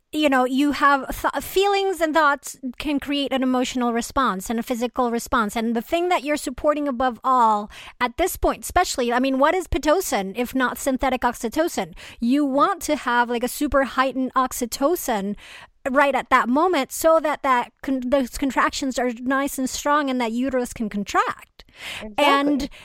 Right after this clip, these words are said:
Speaker 1: oxytocin is released when you feel safe and loved and calm and, you know, not, n-, not fearful and scared and flight or fight, or flight or fight. <laughs> Right. Um, so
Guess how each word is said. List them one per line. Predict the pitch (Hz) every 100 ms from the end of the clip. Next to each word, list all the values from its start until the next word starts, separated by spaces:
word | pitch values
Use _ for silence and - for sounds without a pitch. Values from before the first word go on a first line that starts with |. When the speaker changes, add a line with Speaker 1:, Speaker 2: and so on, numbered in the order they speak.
| -
Speaker 1:
oxytocin | 269 294 285 - 311 - 311
is | 311 277
released | 285 330 415 -
when | 277
you | 269
feel | - 262
safe | - 359 359 -
and | 277 269
loved | 339 349 285 247
and | 277 285
calm | - 359 330 294
and, | 285 277
you | 269
know, | 247 247 262
not, | 233 262 277 247 254 - 277
n-, | 262 262 220 _ _ _ _ _ _ _ _ _ _ -
not | 294 311 320 330 -
fearful | - - 330 359 - 302 294
and | 269 285
scared | - 269 277 285
and | 269 277
flight | - 269 269 262
or | 269
fight, | - 311 285 285 -
or | 269 254 220
flight | - 240 269 294 -
or | 254 262 -
fight. | - - 269 285 226
<laughs> | 277 247 277 247 196
Right. | 349 240 190 - - - -
Um, | 359 330 320 311 - - - - - _ _
so | 302 - 349 339 339